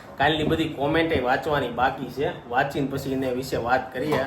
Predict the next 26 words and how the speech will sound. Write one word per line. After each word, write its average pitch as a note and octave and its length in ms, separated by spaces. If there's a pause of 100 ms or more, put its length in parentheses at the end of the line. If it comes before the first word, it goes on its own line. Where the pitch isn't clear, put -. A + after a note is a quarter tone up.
(100)
તો G3 80
ગાઈઝ, F3+ 400
વાગી E3+ 320
ગયા F#3+ 160
બપોરના E3+ 600
દોઢ E3+ 280
અને E3 160
બહાર C#3+ 320
છે D3+ 140
ને D#3 120
સખત - 680
એટલે E3 180
સખત - 480 (100)
ગરમી D3+ 340
છે. C3+ 200 (460)
અત્યારે D3 320
થોડુંક C#3 280
ઓફિસનું C3+ 520
કામ C#3 240
હતું, C#3+ 200
ફિનિશ C#3+ 360 (100)
કરીને C#3 200
જો A#2 340
ઘરે B2 180
આવ્યા C3+ 260
છીએ. - 220